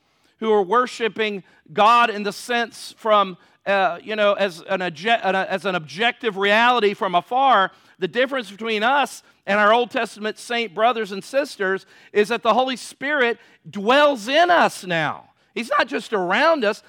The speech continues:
but he's in us. He dwells in us. The very Spirit of Christ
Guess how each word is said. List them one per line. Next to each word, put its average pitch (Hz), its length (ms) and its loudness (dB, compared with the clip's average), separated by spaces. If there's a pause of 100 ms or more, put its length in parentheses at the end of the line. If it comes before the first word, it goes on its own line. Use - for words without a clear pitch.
(160)
but 240 100 0
he's 262 260 -2 (140)
in 320 300 4
us. 196 240 2
He 202 100 -8
dwells 214 500 2
in 294 140 2
us. 254 180 -2 (200)
The 208 100 -2
very 254 320 2 (260)
Spirit 311 600 0
of 262 120 0
Christ 254 1040 0